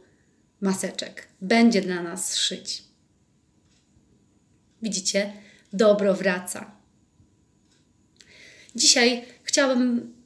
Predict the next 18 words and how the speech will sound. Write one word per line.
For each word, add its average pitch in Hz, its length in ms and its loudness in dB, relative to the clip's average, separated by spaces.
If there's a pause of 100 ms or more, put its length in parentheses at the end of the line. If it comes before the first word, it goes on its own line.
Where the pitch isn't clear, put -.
zaapelować 220 1040 0
do 247 180 2
tych 233 220 -4
osób, 208 300 -4
które 208 180 -6
posiadają 220 500 -2
maszyny 214 380 0
do 196 140 -2
szycia, 196 540 -6 (500)
potrafią 247 540 6
szyć - 440 -2
i 220 60 -8
mają 220 260 -2
chęć 226 380 0
pomocy, 202 600 0 (280)
niesienia 240 360 4
pomocy, 208 440 0
y, 190 480 -2